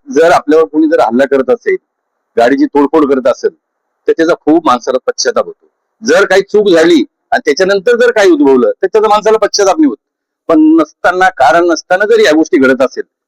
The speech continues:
तर खरंच माणसाच्या मनाला आहे ना खूप वाट-, वाईट वाटतंय. आणि मला अजून या भीमनगर बावशिंगपुराच्या जनतेला जी शुद्ध नागरिक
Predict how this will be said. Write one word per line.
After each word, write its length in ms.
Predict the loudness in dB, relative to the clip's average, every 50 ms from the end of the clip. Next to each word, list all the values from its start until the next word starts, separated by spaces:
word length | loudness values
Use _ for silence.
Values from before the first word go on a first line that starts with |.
| _ -6
तर 40 | -4
खरंच 200 | -2 0 0 0
माणसाच्या 360 | 0 -2 -2 0 -2 -2 0 0
मनाला 240 | 0 0 0 0
आहे 60 | 0 0
ना 100 | -2 -2
खूप 260 | -2 -2 -2 0 0
वाट-, 160 | -2 -2 -2 _ _ _ -2
वाईट 200 | -2 0 0 0
वाटतंय. 320 | -2 -4 -4 _ -8 -8 -8 _ _ _ _ _ _ _ _ _ -2
आणि 500 | 0 0 2 2 2 2 2 2 0 -2 -6 _ _ _ _ _ -2
मला 220 | 0 2 2 2
अजून 440 | 2 2 0 0 0 0 -2 -2 -4 -6 _ _ _ _ _ _ _ 0
या 300 | 2 2 4 4 2 2
भीमनगर 400 | 2 2 2 2 2 2 2 2
बावशिंगपुराच्या 580 | 2 0 0 0 -2 0 0 0 0 0 -2 -2
जनतेला 360 | 0 0 0 0 0 0 0 0
जी 140 | 0 -2
शुद्ध 220 | -6 -6 -6 -4 -2
नागरिक 360 | 0 -2 -2 -2 -4 -6